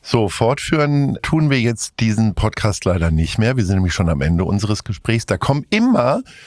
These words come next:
zwei Fragen, die ich jedem stelle. Und ich ahne, ich ahne, wie deine Antworten ausfallen.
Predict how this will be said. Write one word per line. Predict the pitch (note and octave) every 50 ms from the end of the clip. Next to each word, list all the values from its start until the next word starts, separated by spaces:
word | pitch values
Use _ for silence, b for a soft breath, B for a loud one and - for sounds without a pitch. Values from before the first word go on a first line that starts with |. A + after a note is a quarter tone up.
| B B B B
zwei | - - - - - C#3 E3+ G3
Fragen, | - - - G#2 A2+ A#2+ A2 F#2 F2
die | F#2 F2+
ich | D#2 -
jedem | G#2 G2+ A2 B2 A#2
stelle. | - - - F#2 F#2+ F#2+ A2+ E3+ A#3 - _
Und | - G3+ - G2 - - -
ich | - G#2+ - - - - -
ahne, | A#2 A#2+ A#2+ A#2 A2 F#2+ F2 E2 D2+ D2+ E2+ - _
ich | - B2+ B2+ - - - - -
ahne, | A2+ A2 A2+ A#2 A#2 G#2+ G2+ F2+ F2 F#2 A2 C3 A#2
wie | A2 A2
deine | - G#2+ G2 G2+ G2+ E2
Antworten | F#2 G#2 - G#2 F#2 F2 - G2
ausfallen. | C#2 E2+ G#2+ G#2+ - - - E2 E2+ G2+ A#2+ D3 F#3 -